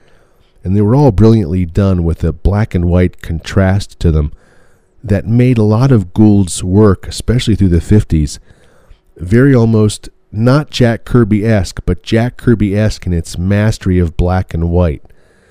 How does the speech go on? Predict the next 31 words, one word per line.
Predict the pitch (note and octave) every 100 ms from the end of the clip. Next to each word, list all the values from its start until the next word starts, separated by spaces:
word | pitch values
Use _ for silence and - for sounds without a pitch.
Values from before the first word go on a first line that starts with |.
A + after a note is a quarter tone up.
| _ _ _ - -
Beautiful | B2 C#3+ F3+ A3 E3 G2+ - E2+ D#2+ D#2+ _
layovers | F#2+ G#2+ B2 A#2 G2 F2+ E2 D#2+ D#2
of | E2+ D#2
objects | - A2 F#2+ F#2+ D#2 - D2+
in | D#2+
black | F#2 G2 -
and | E2
white | F2 F#2 F2+
and | C#2 D#2+
people | - G#2+ - F2
and | D#2+
objects. | E2 F2 E2 E2+ -
It's | E2
just | - - - - _ _ _ _ _
so | - - D3+
good. | A2+ G#2+ F2 D2
Chester | - D3+ -
Gould | A2 A#2 G#2+
had | F#2+
a | F2+
fantastic | - F2 E2 - A#2 A#2 - G2
sensibility | - F#2+ F2+ F2+ F#2 F2+ D#2+
about | D#2+ D2+ C#2+
that. | D2+ C#2 - - _ _ _ - - - _
And | G2
I've | G2+ G2
been | G2+
looking | A#2 D#3+ - G2+
at | F2+
that | F2 E2+
sensibility | - F2+ - D#2+ E2 E2+ E2+ D#2+ D#2